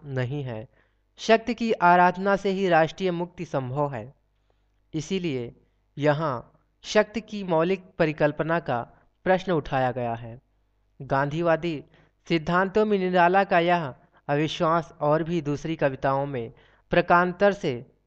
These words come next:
प्रकट हुआ है। महंगू महंगा रहा कविता में गांधी जी के पट्ट शिष्य और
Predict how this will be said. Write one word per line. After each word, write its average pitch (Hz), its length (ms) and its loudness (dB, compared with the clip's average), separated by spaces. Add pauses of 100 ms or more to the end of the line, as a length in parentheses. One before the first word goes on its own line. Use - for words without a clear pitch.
(160)
प्रकट 147 320 0
हुआ 123 260 -6
है। 113 220 -14 (720)
महंगू 196 420 0
महंगा 165 400 4
रहा 123 320 -2 (340)
कविता 156 340 2
में 170 220 0
गांधी 147 300 0
जी 175 140 -8
के 165 240 -2 (520)
पट्ट 190 300 4
शिष्य 190 400 -4
और 151 420 0